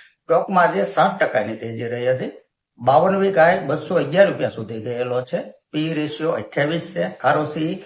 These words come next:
અગિયાર પોઇન્ટ સિત્તેર ટકા છે, આર ઓ ઈ સાત પોઇન્ટ છન્નું ટકા છે, ફેસ વેલ્યુ એક રૂપિયો છે. શેર હોલ્ડિંગ પેટર્ન જોઈએ તો પ્રમોટર હોલ્ડિંગ તેતાલીસ પોઇન્ટ સત્તાણું ટકા છે, એફ આઈ આઈ આઠ પોઇન્ટ છન્નું ટકા છે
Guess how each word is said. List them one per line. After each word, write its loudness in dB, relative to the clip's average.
અગિયાર 4
પોઇન્ટ 4
સિત્તેર -2
ટકા -2
છે, -6
આર 2
ઓ 4
ઈ 0
સાત 2
પોઇન્ટ 0
છન્નું 0
ટકા -2
છે, -6
ફેસ -6
વેલ્યુ -2
એક -2
રૂપિયો -6
છે. -8
શેર -2
હોલ્ડિંગ 2
પેટર્ન 4
જોઈએ 2
તો 0
પ્રમોટર 0
હોલ્ડિંગ 0
તેતાલીસ 2
પોઇન્ટ 0
સત્તાણું 0
ટકા -2
છે, -6
એફ 4
આઈ 8
આઈ 4
આઠ 4
પોઇન્ટ 2
છન્નું -2
ટકા -4
છે -6